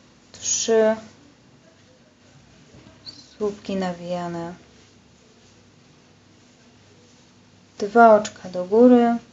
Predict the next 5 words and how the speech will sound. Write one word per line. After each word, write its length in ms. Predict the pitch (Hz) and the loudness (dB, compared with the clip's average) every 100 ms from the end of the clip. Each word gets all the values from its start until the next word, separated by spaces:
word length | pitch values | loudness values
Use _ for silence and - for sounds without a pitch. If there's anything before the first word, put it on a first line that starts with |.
| _ _ - _ _ _ _ - | _ _ -20 _ _ _ _ 0
i 120 | 262 | 2
znowu 440 | 226 214 202 190 185 | 2 -2 -4 -6 -8
trzy 280 | - 233 | -8 -8
słupki 460 | 220 - 190 - 190 | -8 -8 -8 -10 -14
nawijane. 920 | 180 175 170 165 165 170 196 247 | -12 -12 -12 -12 -10 -4 2 4